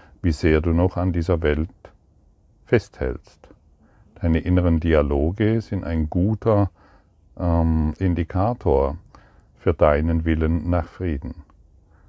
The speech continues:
Sind deine inneren Dialoge von Anschuldigungen, Urteilen,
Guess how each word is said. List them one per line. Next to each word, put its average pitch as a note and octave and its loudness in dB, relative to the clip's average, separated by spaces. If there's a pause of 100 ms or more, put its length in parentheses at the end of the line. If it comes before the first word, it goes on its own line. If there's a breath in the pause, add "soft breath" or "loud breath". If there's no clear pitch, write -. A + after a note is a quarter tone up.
(100)
Sind E2+ -2
deine D#2+ 2
inneren D#2+ 0
Dialoge D#2+ 2
von D2+ -2 (960)
Anschuldigungen, F2 2
Urteilen, F2 0